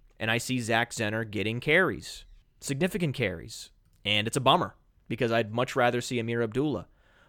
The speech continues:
But I did say, I will say that I did say, I will say that I did say that Amir Abdullah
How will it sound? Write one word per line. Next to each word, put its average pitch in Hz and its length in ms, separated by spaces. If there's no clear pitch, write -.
But 127 140
I 131 100
did 165 260
say, 147 460
I 104 100
will 160 220
say 165 280
that 127 100
I 131 100
did 165 200
say, 107 280
I 113 60
will 123 160
say 135 160
that 117 120
I 113 60
did 107 180
say 101 320
that 131 280
Amir 170 380
Abdullah 165 680